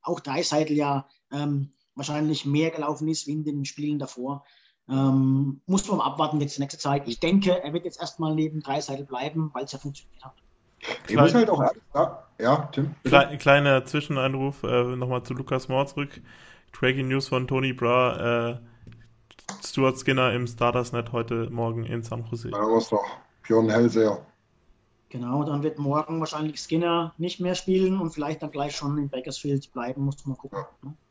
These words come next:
Speaker 2: genau. Aber
Speaker 1: Ja.
Speaker 2: was ich noch kurz anbringen wollte wegen Kane, das ist ganz interessant, weil in dem, in, in dem, ähm, Statement, äh, wer war's? Auch Nick wieder, glaub ich, genau, ähm, ist auch der Name Perlini gefallen.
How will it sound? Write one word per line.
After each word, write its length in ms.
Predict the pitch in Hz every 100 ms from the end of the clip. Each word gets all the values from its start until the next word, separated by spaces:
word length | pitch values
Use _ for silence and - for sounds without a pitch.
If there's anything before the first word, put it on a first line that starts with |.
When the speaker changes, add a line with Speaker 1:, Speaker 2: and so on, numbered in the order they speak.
| _ _
Speaker 2:
genau. 200 | - 87 - _ - - -
Aber 120 | 104
Speaker 1:
Ja. 40 | 110
Speaker 2:
was 160 | 131
ich 60 | 139
noch 140 | 131
kurz 180 | - 120
anbringen 360 | 113 139 151 127
wollte 220 | 123 117
wegen 200 | 110 110
Kane, 300 | 113 117 143
das 140 | 110 113
ist 100 | -
ganz 180 | 123
interessant, 560 | 110 120 113 120 147 139
weil 160 | 113 110
in 140 | 117
dem, 300 | 117 123 117
in, 180 | 120 117
in 200 | 113 117
dem, 420 | 113 117 113 - -
ähm, 440 | 113 113 110 110 113
Statement, 640 | - 120 120 120 120 113 - _ _ _ _ -
äh, 180 | 104 110 -
wer 240 | 98 104
war's? 340 | 101 131 139 -
Auch 220 | 107 -
Nick 200 | 135 139
wieder, 220 | 135 127
glaub 260 | 123 123 123
ich, 100 | -
genau, 360 | 104 110 127 - _ _ -
ähm, 720 | 117 117 117 117 117 117 110 -
ist 100 | 123
auch 100 | -
der 100 | 113
Name 240 | 110 127
Perlini 440 | 120 117 117 151 123
gefallen. 480 | 107 104 101 98